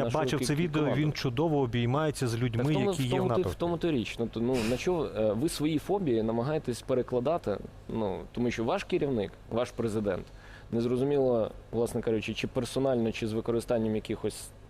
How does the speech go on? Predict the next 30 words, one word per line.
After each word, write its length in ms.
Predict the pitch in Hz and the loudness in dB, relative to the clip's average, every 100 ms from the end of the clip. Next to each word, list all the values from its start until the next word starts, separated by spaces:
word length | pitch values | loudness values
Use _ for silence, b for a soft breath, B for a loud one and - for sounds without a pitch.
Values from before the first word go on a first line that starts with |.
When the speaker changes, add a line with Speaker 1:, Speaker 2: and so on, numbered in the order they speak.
| - - | -14 -4
Speaker 1:
допоміжних, 460 | 123 147 147 135 | 0 2 2 2
Speaker 2:
Трійників. 440 | 127 135 208 - - - | 2 2 2 -2 -6 -6
Speaker 1:
допоміжних 760 | 113 139 175 160 139 143 113 | -2 0 2 2 2 0 0
засобів, 600 | 151 208 135 110 104 - - | 0 0 0 2 0 -2 -6
ну, 120 | 139 | -2
то, 240 | 123 117 104 - - | 0 0 -2 -4 -4
ну, 140 | 110 | -2
дво-, 340 | 101 117 127 - - B B B B - | -2 0 0 0 -10 B B B B -16
чи 240 | - 135 185 | -4 0 0
трійників, 580 | - 147 139 143 175 160 | 2 2 2 0 0 0
чи 120 | 131 | 0
двійників, 500 | 117 135 139 202 202 | 0 2 0 -2 -4
це 140 | - | -4
ж 180 | 131 - | -4 -2
можна 300 | 131 131 131 | -2 0 0
розглядати, 400 | 120 123 123 104 113 127 | 0 0 0 -2 -2 0
навряд 220 | 143 160 | 0 0
чи 120 | 127 | 0
можна 240 | 120 110 | 0 2
розглядати 440 | 117 113 113 117 117 | 0 0 0 0 0
як 140 | 107 | -4
людей, 200 | 127 185 | -2 0
вони 220 | 185 143 | 0 0
вже 180 | 147 143 | -2 0
є 100 | 147 | 0
засобами 580 | 143 139 - 95 92 95 - - | 2 0 -2 -6 -4 -6 -12 -4
політичного 580 | 131 123 113 123 120 110 | 0 2 2 -2 0 0
життя 260 | 107 113 165 | -2 -4 -2
конкретної 540 | 123 - 127 - 110 | -2 -2 -2 0 -2
особи. 260 | 101 92 | -2 -6